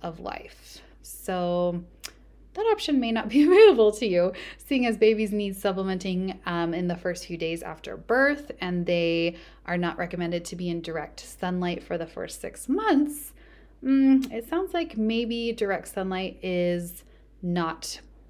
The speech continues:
going to be a good option for your baby. Plus,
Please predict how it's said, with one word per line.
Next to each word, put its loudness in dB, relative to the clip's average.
going -2
to -8
be -6
a -8
good -4
option -8
for -8
your -10
baby. -2
Plus, -2